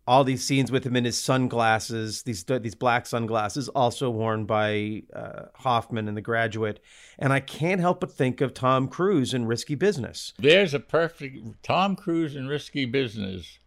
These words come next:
Speaker 2: It's funny, I was thinking about Tom Cruise this morning. You know, I, actually, I was thinking of, of him in Born on the Fourth of July, but also in Risky Business.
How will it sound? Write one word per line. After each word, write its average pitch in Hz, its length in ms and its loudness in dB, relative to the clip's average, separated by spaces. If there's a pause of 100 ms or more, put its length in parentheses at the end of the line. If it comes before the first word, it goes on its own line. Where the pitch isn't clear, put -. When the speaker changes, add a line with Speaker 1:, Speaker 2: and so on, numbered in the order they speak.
(440)
Speaker 2:
It's 151 160 -6
funny, 202 240 -2
I 117 60 2
was 117 160 -4
thinking 170 200 -6
about 113 280 -4
Tom 120 260 -2
Cruise 120 360 -12
this - 200 -14
morning. 143 400 -10 (800)
You 123 100 -4
know, 113 180 2
I, 120 60 2
actually, 127 380 2
I - 20 -2
was 101 140 -6
thinking 104 280 -4
of, 98 200 -8
of 107 340 -10
him 104 180 -2
in 92 140 0
Born 101 300 2
on 92 100 -4
the 85 80 -6
Fourth 92 320 -6
of 87 80 -10
July, 85 540 -8 (640)
but 117 200 4
also 139 460 0
in 123 140 -2
Risky 123 320 -6
Business. 131 600 -6